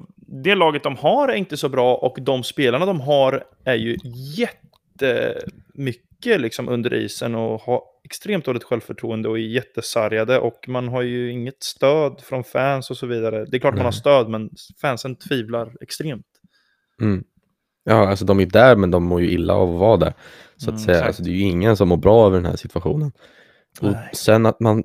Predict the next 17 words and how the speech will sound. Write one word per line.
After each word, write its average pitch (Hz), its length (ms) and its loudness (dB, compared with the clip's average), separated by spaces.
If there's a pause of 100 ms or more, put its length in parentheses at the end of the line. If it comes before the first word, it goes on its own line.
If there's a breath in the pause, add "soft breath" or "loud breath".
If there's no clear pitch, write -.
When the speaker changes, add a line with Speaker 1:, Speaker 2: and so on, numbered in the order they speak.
(160)
Speaker 2:
förnyar 104 720 4
med 85 300 2
liksom 80 420 -6 (300)
Xhaka. - 600 -2 (580)
Och - 80 -6
jag - 60 -6
vet - 140 -4
att - 80 -20
det - 60 -12
finns 87 380 -10
mycket - 220 -6
Arsenal-supportrar 85 760 -4
som 85 180 -6
älskar 82 340 0
Xhaka, - 460 -4
och 85 100 -4
det, 85 200 0